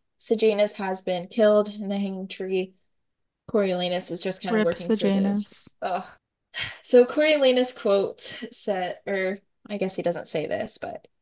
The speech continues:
Speaker 1: this is the quote directly from the book. "Coriolanus buried his face in his hands.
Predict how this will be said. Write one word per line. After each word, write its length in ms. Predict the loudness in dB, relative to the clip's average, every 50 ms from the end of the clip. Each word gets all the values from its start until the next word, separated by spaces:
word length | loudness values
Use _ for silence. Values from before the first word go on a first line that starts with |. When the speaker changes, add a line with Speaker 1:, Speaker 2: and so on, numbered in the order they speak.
| _ _ _ _ _ _
Speaker 1:
this 180 | -10 -8 -6 -6
is 120 | -8 -6
the 100 | -6 -8
quote 320 | -8 -4 -2 -2 -2 -2 -2
directly 360 | -4 -6 -6 -6 -6 -10 -10
from 140 | -10 -10 -14
the 80 | -4
book. 380 | 2 4 4 4 4 -2 -16 -18 _ _ _ _ _ _ _ _ _ _ _ _ _ -2
"Coriolanus 600 | 6 8 8 10 10 8 8 8 8 6 6 6 4
buried 320 | 6 6 8 8 6 4
his 200 | 2 -2 -2 0
face 300 | 0 0 0 0 0 -2
in 100 | -6 -4
his 180 | -4 -4 -6 -6
hands. 480 | -10 -10 -10 -10 -10 -12 -10 -10 -10